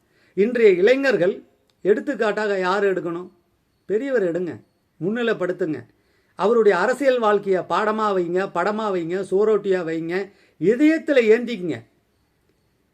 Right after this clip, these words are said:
இப்படி பெரியவருடைய தியாகம்தான் இன்னைக்கு நமக்கு தேவைப்படுகிற ஞான தீபம்.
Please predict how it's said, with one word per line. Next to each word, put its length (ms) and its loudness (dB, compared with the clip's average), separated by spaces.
இப்படி 320 -4
பெரியவருடைய 600 4
தியாகம்தான் 800 -2
இன்னைக்கு 440 0
நமக்கு 340 -4
தேவைப்படுகிற 800 2
ஞான 440 0
தீபம். 400 -2